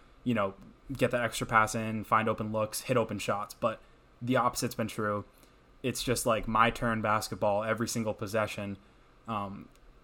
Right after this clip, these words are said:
it, it, they just don't have the personnel to run a modern N B A offense with, you know, off-ball movement, extra passes,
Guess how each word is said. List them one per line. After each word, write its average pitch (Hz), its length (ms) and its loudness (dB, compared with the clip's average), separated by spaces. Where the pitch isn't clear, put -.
it, 135 320 -10
it, 135 180 -4
they 139 100 4
just 139 240 -2
don't 135 300 4
have 139 380 2
the 120 80 -4
personnel 113 800 2
to 113 200 2
run 110 560 2
a 117 80 -2
modern 107 500 0
N 107 220 -2
B 107 100 -4
A 104 180 0
offense 113 540 -6
with, 117 400 -4
you 120 160 0
know, 101 200 -2
off-ball 113 340 2
movement, 107 540 -2
extra 117 260 -4
passes, 110 720 4